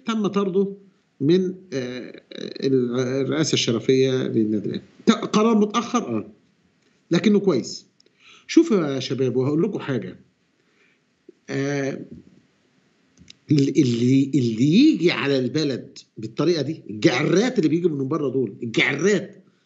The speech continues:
اللي بتاع البلاي ستيشن ده، يجي على مصر ويجي على النادي الأهلي ويجي عشان داخل على، راكب على المعلم عباس كامل، هو اللي مدخله هو ومرتضى منصور، الناس دي، دي أراذل الناس.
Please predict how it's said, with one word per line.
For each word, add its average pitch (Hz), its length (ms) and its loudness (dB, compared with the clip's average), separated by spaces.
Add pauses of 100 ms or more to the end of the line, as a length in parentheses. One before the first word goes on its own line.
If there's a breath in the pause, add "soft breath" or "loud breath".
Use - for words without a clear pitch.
(580 soft breath)
اللي 147 100 2
بتاع 123 200 0
البلاي 185 260 2
ستيشن 175 380 -2
ده، 165 240 -8 (120)
يجي 214 160 0
على 156 140 -2
مصر 180 320 -2
ويجي 156 140 -2
على 151 60 -4
النادي 165 220 0
الأهلي 139 320 -2
ويجي 170 280 2 (300 loud breath)
عشان 190 240 2
داخل 220 320 0
على، 180 360 -2 (180)
راكب 220 420 0
على 254 420 -4 (520)
المعلم 175 560 -2
عباس 151 320 -6
كامل، 202 280 -2
هو 190 100 2
اللي 185 100 0
مدخله 190 380 -4
هو 170 200 -2
ومرتضى 156 360 -6
منصور، 147 260 -2
الناس 185 180 2
دي، 233 260 -4 (460 loud breath)
دي 269 320 2 (600 loud breath)
أراذل 214 580 2
الناس. - 680 0